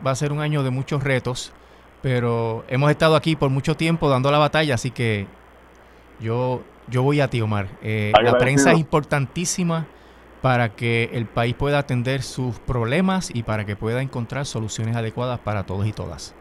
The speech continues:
Speaker 1: Así que
Speaker 2: Agradecido. Bendiciones a todos.
Speaker 1: que sigas bien. Hasta luego. Ese era Omar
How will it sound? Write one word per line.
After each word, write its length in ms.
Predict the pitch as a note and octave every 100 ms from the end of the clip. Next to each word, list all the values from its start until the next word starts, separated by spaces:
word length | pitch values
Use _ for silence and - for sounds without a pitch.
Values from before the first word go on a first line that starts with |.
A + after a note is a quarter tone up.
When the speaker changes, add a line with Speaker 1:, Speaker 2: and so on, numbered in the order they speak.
| - -
Speaker 1:
Así 140 | G#2
que 80 | G2
Speaker 2:
Agradecido. 460 | F#2+ F2 A2+ G#2+ G2
Bendiciones 520 | G#2 G2+ G2 A#2+ A#2
a 40 |
todos. 260 | A2 G2+ F2+
Speaker 1:
que 120 | A#2+
sigas 240 | A2+ A#2
bien. 160 | G2+ F2 -
Hasta 180 | - G2
luego. 220 | F#2+ E2+ - - _ _ _ _ _ - -
Ese 220 | B2+ F3
era 200 | F#3+ F#3+
Omar 480 | D3 C#3+ C#3 E3+ G3